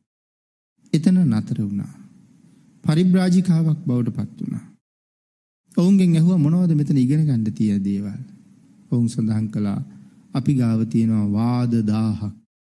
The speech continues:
ඒක ඉගෙන ගන්න. එහෙම නැත්තම් භාවනා කරන්න." ඇය භාවනා කරන්න අපහසු, අකමැති නිසා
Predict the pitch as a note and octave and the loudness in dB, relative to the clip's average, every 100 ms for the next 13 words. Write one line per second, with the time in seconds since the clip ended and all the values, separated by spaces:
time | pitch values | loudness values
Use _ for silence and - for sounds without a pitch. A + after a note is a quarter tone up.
0 | _ _ _ _ _ _ _ _ _ - | _ _ _ _ _ _ _ _ _ 0
1 | D3+ E3+ D3 B2 D3 B2+ F#2+ F#2+ F#2+ G2 | 2 2 2 2 2 0 -2 -2 -6 -8
2 | - - _ _ _ _ _ _ _ _ | -14 -20 _ _ _ _ _ _ _ _
3 | _ _ _ - D3+ D#3+ B2 F#2+ - C#3 | _ _ _ -2 2 2 2 0 -2 -2
4 | F3 - - - - _ _ - G#2+ G2 | -2 -4 -18 -20 -20 _ _ -6 -6 -4
5 | G2+ F#2 - - A2 - - _ _ _ | -4 -6 -8 -12 -14 -16 -20 _ _ _
6 | _ _ _ _ _ _ _ - D#3 D3+ | _ _ _ _ _ _ _ -2 0 2
7 | D#3 F#3+ G3 F#3+ C#3+ B2+ A#2 G#2+ B2 C3 | 2 2 2 2 2 2 0 0 -2 -2
8 | C3 A#2+ - - - - _ _ _ _ | -2 -4 -6 -20 -20 -20 _ _ _ _
9 | - A#2 C3 C3 B2+ G#2+ G2 A2 | -8 -4 -2 -2 0 -2 -2 -6